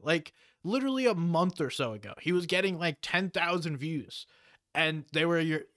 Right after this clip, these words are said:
like, all you have to do is the repeat what everybody else is doing, and you'll do well.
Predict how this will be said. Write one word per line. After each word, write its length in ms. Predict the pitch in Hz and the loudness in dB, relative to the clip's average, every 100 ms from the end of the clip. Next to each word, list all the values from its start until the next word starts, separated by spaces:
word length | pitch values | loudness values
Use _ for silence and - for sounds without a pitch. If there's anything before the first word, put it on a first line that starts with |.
| _ _ | _ _
like, 200 | 156 160 - | -4 -2 0
all 140 | 220 | 4
you 120 | 285 285 | 6 6
have 160 | 277 | 4
to 120 | - 214 | 2 2
do 220 | 240 240 | 4 4
is 260 | 208 160 - | 4 2 -6
the 560 | 160 151 202 226 208 - _ | -10 0 2 4 2 -2 _
repeat 480 | 170 190 - 262 233 - | 2 2 4 0 0 0
what 160 | 185 | 2
everybody 420 | 196 202 190 185 | 4 2 0 0
else 240 | 185 233 233 | 4 4 2
is 160 | 185 | -4
doing, 320 | 147 139 110 143 - - | -2 -4 -6 -14 -18 -6
and 120 | 185 | -2
you'll 140 | 214 208 | 2 2
do 200 | 175 220 | 2 4
well. 420 | 185 214 156 - | 6 6 4 0